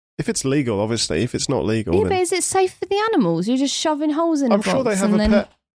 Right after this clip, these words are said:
Speaker 1: a pet edition of Post.
Speaker 2: Oh, I don't, I don't know if I like this.
Speaker 1: If not,
Speaker 2: Reminds me of, uh, that Family Guy episode where Peter has the frog in the box and it dies, and then he's trying to get it out the window. Have you seen this?
Speaker 1: <laughs> Oh,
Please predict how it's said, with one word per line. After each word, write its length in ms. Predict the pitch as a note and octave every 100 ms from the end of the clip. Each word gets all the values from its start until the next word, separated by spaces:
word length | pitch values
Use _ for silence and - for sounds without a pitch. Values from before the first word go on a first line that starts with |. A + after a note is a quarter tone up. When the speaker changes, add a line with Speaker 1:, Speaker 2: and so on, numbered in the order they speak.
| _ _ _ _
Speaker 1:
a 80 | D3+
pet 380 | - F3 - -
edition 400 | C3+ B2+ - C3
of 300 | A#2+ A2 - _ _ _
Post. 520 | - B2+ D#3+ - B3+ C4 B3+
Speaker 2:
Oh, 140 | B3
I 40 |
don't, 340 | B3+ C#4 C4+ - _
I 80 | B3+
don't 220 | B3+ C4
know 80 | A#3+
if 120 | A3+
I 60 | A3
like 280 | G#3+ G#3 -
this. 200 | F3 F#3
Speaker 1:
If 180 | F3 -
not, 340 | F3 C#3 D#3+
Speaker 2:
Reminds 400 | C4+ D4 D#4 C#4+
me 220 | D4+ D4+
of, 140 | D4 C4+
uh, 360 | C#4+ C4+ C4 B3+ - _ _ -
that 200 | C4 -
Family 480 | - C4+ B3+ A#3 G3+
Guy 300 | G3+ F3+ F3
episode 640 | F3 - F#3+ F#3 E3 E3+ -
where 120 | F#3+
Peter 380 | - A3+ G3+ G3
has 260 | G3+ F#3
the 80 | F#3+
frog 340 | F#3 A3 G#3 F3+
in 100 | E3
the 60 |
box 420 | D#3+ E3 - - G3
and 100 | E3+
it 120 | -
dies, 420 | G3+ F3+ E3 E3
and 100 | F3
then 140 | E3+
he's 140 | E3+ E3
trying 220 | - E3+
to 80 | E3+
get 180 | F3+ E3+
it 20 |
out 180 | E3+ E3
the 60 |
window. 300 | F3 F#3 E3+ -
Have 300 | - F#3 G3+
you 60 |
seen 220 | G#3 B3
this? 120 | B3 C4
Speaker 1:
<laughs> 360 | - - -
Oh, 80 | G3